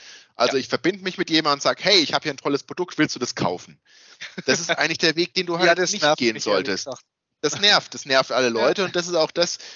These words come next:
Speaker 1: wo man dann sagt, ja, das ist halt eigentlich kein Social Selling, sondern das ist einfach nur genauso, ja, einfach plump jemanden angesprochen und das Angebot rübergekippt.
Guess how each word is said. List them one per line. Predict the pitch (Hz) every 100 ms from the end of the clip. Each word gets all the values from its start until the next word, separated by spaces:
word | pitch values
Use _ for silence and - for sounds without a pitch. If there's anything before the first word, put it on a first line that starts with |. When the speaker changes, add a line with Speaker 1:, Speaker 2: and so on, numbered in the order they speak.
| - _
Speaker 1:
wo | 139
man | 143
dann | 143
sagt, | 143 139 -
ja, | 127
das | 131 131 147
ist | -
halt | 139 139 -
eigentlich | 120 135 147
kein | - 156
Social | 151 147 143 147
Selling, | 190 196 127 110
sondern | 120 120
das | 127 143
ist | 131
einfach | 135 151 151 143
nur | 156 170 170 - - - - _
genauso, | 135 127 147 175 175 165 165 160 160 _ _ _ _ 135
ja, | 135 156 156 _ _
einfach | - 135 139 _
plump | 151 156 214 269 - - _ _ _ -
jemanden | 135 135 131
angesprochen | 110 165 202 - - 165 185 180 175
und | - 143 147 139 -
das | 131 -
Angebot | 117 117 113 104 -
rübergekippt. | 101 92 92 - 98 -